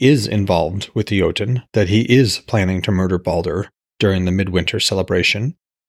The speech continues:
and that the Jotun are planning to attack Gladsheim shortly thereafter. Readers also know that the Jotun have discovered doorways that allow them to step from one place to another instantly.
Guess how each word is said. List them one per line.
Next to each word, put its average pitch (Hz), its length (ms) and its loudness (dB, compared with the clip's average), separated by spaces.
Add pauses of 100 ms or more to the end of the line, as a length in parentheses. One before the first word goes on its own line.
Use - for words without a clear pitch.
(460)
and 110 100 2
that 113 140 2
the 113 120 2
Jotun 127 340 2
are 110 200 -2
planning 120 460 0
to 117 120 -4
attack 139 500 -4
Gladsheim 110 600 0
shortly 104 400 -2
thereafter. 107 600 -4 (920)
Readers 151 260 4
also 156 340 2
know 123 280 4
that 110 140 -2
the 117 120 2
Jotun 147 280 2
have 123 140 2
discovered 120 720 -2
doorways 120 560 2
that 107 120 -4
allow 104 240 2
them 101 160 -4
to 110 80 -6
step - 360 -2
from 107 240 -6
one 113 140 0
place 113 320 0
to 117 140 -6
another 104 420 -2
instantly. 117 680 -4